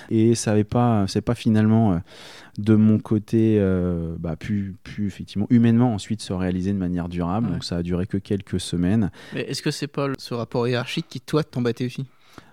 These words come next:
Speaker 1: Peut-être aussi, ouais, peut-être aussi, ouais, effectivement. Dans, après, dans la façon de faire, comme je te disais tout à l'heure, euh, il y a le sens qu'on va donner aux choses. Et aujourd'hui, hum-,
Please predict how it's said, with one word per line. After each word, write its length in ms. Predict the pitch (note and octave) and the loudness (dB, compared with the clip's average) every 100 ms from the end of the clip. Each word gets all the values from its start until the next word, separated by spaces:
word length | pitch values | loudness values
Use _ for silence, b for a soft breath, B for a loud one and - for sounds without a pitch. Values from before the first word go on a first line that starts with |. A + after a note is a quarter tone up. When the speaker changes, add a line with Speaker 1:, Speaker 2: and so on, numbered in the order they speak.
| b | b
Speaker 1:
Peut-être 380 | - B2 C#3+ B2+ | 4 6 4 2
aussi, 340 | C3 - A2 B2+ | -2 0 -2 0
ouais, 240 | G#2 C#3+ | 0 0
peut-être 400 | A#2+ G#2+ A#2+ - | 0 -2 -2 -2
aussi, 280 | B2 - D#3 | -6 -2 0
ouais, 160 | C3 | 2
effectivement. 520 | C3+ A#2 - B2 C#3 D3 | 0 -2 -6 -2 0 0
Dans, 160 | G#2+ | 0
après, 260 | G2+ - D#3+ | -2 0 2
dans 80 | D3+ | 2
la 100 | B2 | 2
façon 260 | A2+ B2 | -2 -4
de 40 | A#2 | -4
faire, 260 | D3+ C#3+ | -4 -4
comme 140 | A2+ G#2 | -4 -4
je 60 | |
te 80 | A#2 | -2
disais 100 | B2+ | -4
tout 160 | - - | -4 -6
à 100 | G#2 | -2
l'heure, 320 | A#2+ D3 A2 | 0 0 -2
euh, 240 | F#2+ F#2 F2+ B B B G#2+ | -2 -4 -6 B B B 2
il 80 | |
y 20 | G#2+ | 4
a 220 | G#2 F2 | 4 4
le 180 | G#2 A2 | 6 6
sens 360 | - C#3 C3 | 6 2 2
qu'on 160 | - A2 | -2 2
va 160 | A2 G#2+ | 2 4
donner 340 | A2 A2 A2 | 4 4 4
aux 80 | G#2+ | 2
choses. 540 | - B2+ C3+ C#3+ A2 - | 2 4 6 4 2 4
Et 100 | A2+ | 8
aujourd'hui, 520 | A2+ A2 A2 C3 C3+ | 8 8 6 6 8
hum-, 140 | A2+ | 8